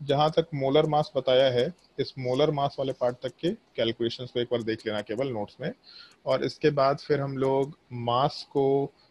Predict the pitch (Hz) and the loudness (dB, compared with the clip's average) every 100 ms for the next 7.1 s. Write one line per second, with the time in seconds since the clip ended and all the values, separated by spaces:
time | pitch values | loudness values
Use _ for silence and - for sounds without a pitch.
0 | _ 131 120 117 120 123 120 123 131 127 | _ 2 4 4 2 2 -2 2 4 4
1 | 117 113 104 104 104 92 - - 123 - | 4 2 0 0 -8 -12 -12 0 0 2
2 | 139 127 131 - 131 120 117 113 - 104 | 0 2 0 -2 -2 0 2 0 -2 -4
3 | 101 - 98 95 95 - - - 131 113 | -6 -8 -8 -6 -10 -14 -12 -8 -4 -4
4 | 107 107 107 117 - 110 - 104 - 110 | -4 -6 -8 -8 -6 -4 -2 -4 -6 -8
5 | 107 107 - - 107 104 147 233 - 107 | -8 -10 -14 -8 -8 -4 -6 -6 -8 -8
6 | - 104 104 98 - 107 104 104 98 - | -6 -6 -6 -8 -8 -8 -4 -4 -6 -8